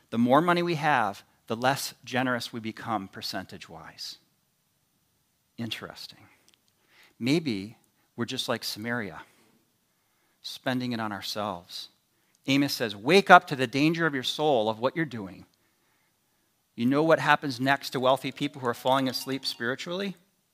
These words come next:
They start thinking that they became wealthy because they deserved it. And those who did not become wealthy don't deserve it. And so the poor just really ought to suffer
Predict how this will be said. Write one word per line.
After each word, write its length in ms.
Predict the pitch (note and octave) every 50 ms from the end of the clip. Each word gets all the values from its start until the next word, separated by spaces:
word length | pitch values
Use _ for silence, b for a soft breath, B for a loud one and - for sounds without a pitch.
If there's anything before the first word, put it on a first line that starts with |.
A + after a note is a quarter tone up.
| _ _ _ _ _ _ _ _ _ _
They 120 | - C#3+ C3
start 340 | - - - C#3 C#3+ -
thinking 360 | - - D3 C#3+ C#3+ D3 C3+ B2+
that 140 | B2+ B2
they 100 | - B2
became 440 | A#2 A#2 A2+ - - D3+ C#3+ C#3+ C3+
wealthy 300 | A#2+ A#2 B2+ C#3 C3 C3+
because 380 | A2+ A2+ A2+ - - A#2 A2+ G#2+
they 120 | A2+ A2
deserved 460 | G#2 G#2 G2 G2+ A2+ B2 C3 A#2 G2+
it. 180 | - - - - - _ _ _ _ _ _ _ _ _ _ _ _ _ _ _ _ _ _ _ _ _ _ _ _ _ _ _ _ _ _ _ _ _ _ _ _ _ _ _ _ _ _ _ _ _ _ _
And 160 | B2+ C3 A#2+
those 280 | A2 B2 B2 B2 A#2 -
who 280 | A#2+ A2 G2 F#2 E2+ F2+ _ _ _
did 140 | - G2+
not 240 | F#2 A#2+ D3+ G3 -
become 300 | D#3 B2 - A#2+ G2+ G2
wealthy 320 | F#2 F2+ F#2 - - G2 E2+
don't 240 | - D#3+ F3+ G3+ E3
deserve 380 | - A#2+ G2 - F#2+ D#2 D#2 -
it. 160 | D#2+ D2+ - _ -
And 180 | G#2+ G#2 G#2+
so 160 | - - -
the 140 | C3 A#2 G#2
poor 520 | - - - - G#3 G#3 G3+ F3+ D3 C3+ B2+
just 300 | A2+ B2 B2 A#2 - -
really 260 | C3 C#3 C#3+ C#3 C3
ought 100 | A#2 G#2+
to 80 | G2+
suffer 520 | F#2+ - - - F3 D#3+ - - - -